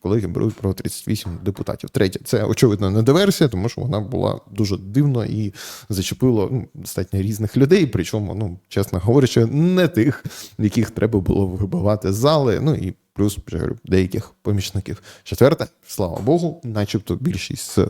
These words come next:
колег почуваються в себе вже добре. Деяких, знову ж таки, бачу в залі, ну, сподіваюся, всі інші будуть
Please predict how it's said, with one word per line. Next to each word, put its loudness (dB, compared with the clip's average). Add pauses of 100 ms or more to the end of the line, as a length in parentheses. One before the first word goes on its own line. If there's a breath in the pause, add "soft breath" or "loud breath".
(100)
колег 2
почуваються -2
в -10
себе -4 (160)
вже -4
добре. 0 (300 loud breath)
Деяких, 2
знову -2
ж -10
таки, -4
бачу -6
в -10
залі, 0 (280)
ну, -2
сподіваюся, 2
всі -6
інші 0 (120)
будуть -2